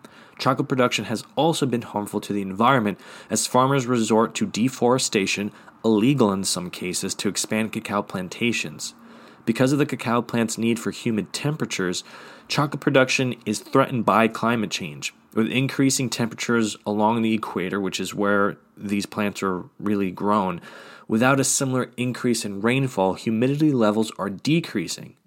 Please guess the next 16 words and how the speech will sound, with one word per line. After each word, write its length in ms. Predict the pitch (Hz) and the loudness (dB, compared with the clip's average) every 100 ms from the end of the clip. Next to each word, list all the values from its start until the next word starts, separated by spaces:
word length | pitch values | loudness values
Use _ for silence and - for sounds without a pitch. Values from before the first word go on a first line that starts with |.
| _ | _
To 80 | - | -4
combat 440 | 120 117 139 147 | 0 2 2 2
this, 180 | 127 117 | 0 0
farmers 480 | - 117 123 131 123 | 0 0 2 0 0
and 240 | 113 123 | -2 -2
scientists 560 | - 117 113 107 107 - | -2 0 0 0 -4 -4
are 60 | 95 | -4
developing 520 | 101 107 107 113 107 | -2 0 0 0 -4
strategies 600 | - - 107 104 101 - | -4 0 0 2 -2 -4
to 120 | - | -4
maintain 580 | 104 95 90 - 139 156 | -4 -4 -6 -4 -2 -2
production 500 | 123 110 107 104 104 | 0 0 0 -4 -8
to 140 | - | -8
meet 420 | 104 104 117 - - | -4 -2 -2 -4 -12
high 320 | - 101 95 | -4 -2 -2
demand. 580 | 87 92 98 90 73 | -6 -6 -4 -6 -10